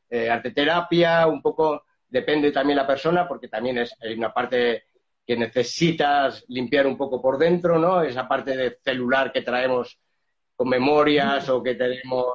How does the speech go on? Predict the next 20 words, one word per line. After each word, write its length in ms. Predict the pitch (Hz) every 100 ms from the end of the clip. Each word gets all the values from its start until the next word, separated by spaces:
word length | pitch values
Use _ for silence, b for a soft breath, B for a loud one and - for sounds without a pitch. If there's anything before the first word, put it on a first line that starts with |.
| 123
enganchadas 520 | 123 123 113 127 123 -
cositas 800 | - 170 165 160 160 156 196 139
y, 300 | 135 127 - _ _ _
y 80 | 120
bueno, 340 | 127 123 113 - _ -
todo 300 | 160 160 139
como 180 | 127 139
no 120 | 156
puede 280 | 160 160 190
ser 300 | 175 156 123
mirado 500 | 135 143 147 139 135
desde, 460 | 127 135 131 127 - _ _ _
digamos, 420 | - 123 127 127 120
la 120 | 123
mente, 420 | 170 196 175 180
¿no? 280 | 175 214 220
Eh, 420 | 139 135 131 123 104
hay 240 | 117 123 117 -
que 80 |
hacer 380 | 110 - 123 117